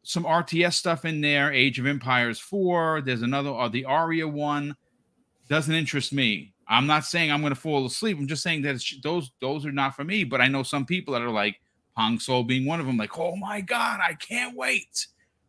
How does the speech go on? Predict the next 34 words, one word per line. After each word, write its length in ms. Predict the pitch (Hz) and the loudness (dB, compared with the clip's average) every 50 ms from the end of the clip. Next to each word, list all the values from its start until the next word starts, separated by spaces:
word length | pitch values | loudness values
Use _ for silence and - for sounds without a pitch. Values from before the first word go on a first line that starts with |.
| _ _ | _ _
So 420 | - - 165 160 156 165 - - - - 131 | -4 0 2 2 2 2 0 -4 -12 -12 -10
th-, 100 | 147 - | -10 -8
it, 160 | 165 156 - - - | -8 -10 -10 -12 -16
so 240 | - - 160 160 | -8 -4 0 2
there's 200 | 165 170 151 120 | 2 2 2 0
gonna 220 | - - 196 208 185 | 0 0 2 2 2
be 120 | 170 190 - | 0 0 0
something 360 | - 180 170 151 165 151 131 | -2 -2 -4 -4 -6 -6 -8
for 180 | - - 147 | -6 -2 0
everyone. 520 | 147 143 131 127 120 110 101 95 87 85 - _ _ _ _ _ _ _ _ | 0 0 2 0 0 0 -2 -4 -6 -8 -12 _ _ _ _ _ _ _ _
Where 180 | 135 135 151 | 4 6 8
I'm 200 | 170 185 196 185 | 8 8 6 4
going 220 | 143 156 156 151 131 | 4 2 0 0 -2
to 120 | - 123 110 | -2 -4 -4
sink 280 | - - 135 120 123 | 2 2 2 2 4
my 140 | - 113 117 | 4 2 2
teeth 320 | - - 135 127 113 - | 2 2 0 0 0 2
into 280 | 117 117 110 - 120 113 | 0 0 0 0 0 -2
it 80 | 107 104 | -2 -2
is 100 | 101 104 | -4 -6
the 80 | 104 | -10
first 300 | - - 113 110 101 - - | -8 -6 -6 -6 -6 -6 -4
party 280 | 110 107 104 104 107 | -2 -2 -2 -2 -4
stuff 460 | 107 - - 110 101 101 - - - _ _ _ _ _ - | -6 -6 -4 -2 -2 -2 -4 -10 -20 _ _ _ _ _ -12
that 100 | 107 110 | -6 -2
we've 200 | 110 110 101 107 | -2 -2 -2 0
all 160 | 104 101 95 | -2 -2 -2
been 140 | 101 101 98 | 0 0 2
asking 400 | 101 104 101 - - 110 107 - | 2 2 2 0 -2 -4 -6 -4
for. 380 | - 120 113 113 110 110 - - _ _ _ _ _ _ - | -2 -2 0 0 0 0 -2 -6 _ _ _ _ _ _ 4
But, 320 | 143 143 143 143 - - | 6 6 6 6 4 2
uh, 320 | - 143 139 135 131 131 - - _ _ _ _ _ | 6 8 8 8 8 4 0 -6 _ _ _ _ _
you 100 | 160 156 | 2 4
know, 260 | 156 151 147 - | 4 4 4 0